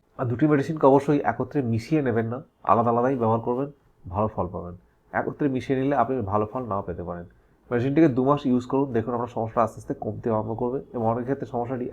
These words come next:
একেবারে কমে যায়, আর হয় না, তাদের ক্ষেত্রে বন্ধ করে দিতে পারেন। আর যাদের ক্ষেত্রে কমছে না বা একটু কমেছে, তাদের ক্ষেত্রে মেডিসিনটিকে আরও তিন মাস,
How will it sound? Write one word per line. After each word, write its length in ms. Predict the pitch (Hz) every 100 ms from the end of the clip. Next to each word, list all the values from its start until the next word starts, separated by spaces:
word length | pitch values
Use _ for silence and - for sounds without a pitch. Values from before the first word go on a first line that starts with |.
| 113
একেবারে 300 | 127 127 147 - _ _
কমে 220 | - 110 101
যায়, 160 | 85 - _ _ _ _ -
আর 140 | 107
হয় 180 | 101 107
না, 80 | 123
তাদের 220 | 113 110
ক্ষেত্রে 220 | 120 135
বন্ধ 220 | 113 107 110
করে 160 | 117
দিতে 120 | 113 120
পারেন। 180 | 123 127
আর 80 | 110
যাদের 180 | 113 117
ক্ষেত্রে 280 | 127 135 143 143 - _ _ _ _ _ -
কমছে 420 | 139 151 - 175
না 120 | 160 101 - -
বা 60 | 117
একটু 200 | 113 -
কমেছে, 460 | 139 127 131 135 135 139 - _
তাদের 160 | 110 120
ক্ষেত্রে 220 | 127 135
মেডিসিনটিকে 460 | 120 113 120 127 131
আরও 220 | 104 127 - _ _
তিন 160 | 120 117
মাস, 200 | 117 120